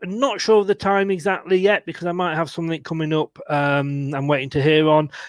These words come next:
But we'll be back tomorrow. We'll have, let you know in, in the group, and it will be, um, with Mark and the pre-European show when we're looking at the Braga game. Um, and after that, obviously, post-match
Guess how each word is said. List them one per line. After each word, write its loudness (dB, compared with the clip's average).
But 2
we'll 0
be 2
back 2
tomorrow. 4
We'll 4
have, 0
let -2
you 0
know 4
in, 2
in -2
the -2
group, 4
and -2
it -6
will -2
be, 2
um, 0
with 0
Mark 2
and 0
the -2
pre-European 2
show -2
when -4
we're -4
looking -6
at -4
the 0
Braga 2
game. -4
Um, -2
and 0
after 0
that, 2
obviously, 0
post-match 0